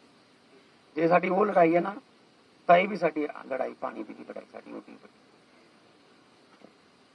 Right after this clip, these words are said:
ਤੁਹਾਡਾ ਧੰਨਵਾਦ ਹੈ, ਤੁਸੀਂ ਆ ਜਾਂਦੇ ਹੋ, ਤੁਸੀਂ ਚੁਕੰਨੇ ਹੋ, ਤਾਂ ਉਹ ਮੁੜ ਜਾਂਦੇ ਨੇ।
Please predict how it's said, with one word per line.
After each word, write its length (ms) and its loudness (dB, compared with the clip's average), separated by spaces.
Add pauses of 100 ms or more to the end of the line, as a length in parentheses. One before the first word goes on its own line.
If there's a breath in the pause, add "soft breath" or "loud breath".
(1040)
ਤੁਹਾਡਾ 220 4
ਧੰਨਵਾਦ 420 6
ਹੈ, 40 -4
ਤੁਸੀਂ 300 -6
ਆ 120 4
ਜਾਂਦੇ 240 2
ਹੋ, 100 -4 (1080)
ਤੁਸੀਂ 240 -10
ਚੁਕੰਨੇ 520 -2
ਹੋ, 120 0 (800)
ਤਾਂ 80 4
ਉਹ 60 2
ਮੁੜ 180 -2
ਜਾਂਦੇ 260 -6
ਨੇ। 100 -18